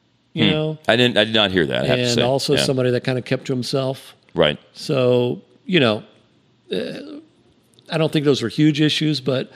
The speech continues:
Speaker 1: that goes in the mix as you're, you know, making moves. And, uh, I, I just think when Richardson's out there and the defense he's gonna give you, because, listen, there were two players who you could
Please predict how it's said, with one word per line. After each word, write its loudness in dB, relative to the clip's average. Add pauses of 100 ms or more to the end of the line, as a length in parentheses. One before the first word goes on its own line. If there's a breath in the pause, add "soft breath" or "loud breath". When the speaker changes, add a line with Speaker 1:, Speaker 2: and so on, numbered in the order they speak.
(300 loud breath)
Speaker 1:
that 0
goes 6
in 2
the 2
mix -2
as -6
you're, -4 (260)
you -4
know, -6 (100)
making -4
moves. -6
And, -4 (600 loud breath)
uh, 2 (240)
I, 0
I 4
just 0
think 2 (340)
when 0
Richardson's 0
out 2
there 4
and 0
the -4
defense 0
he's 0
gonna -2
give -2
you, 0
because, -2
listen, 0 (640 loud breath)
there 4
were 2
two 2
players 4
who 0
you 0
could -10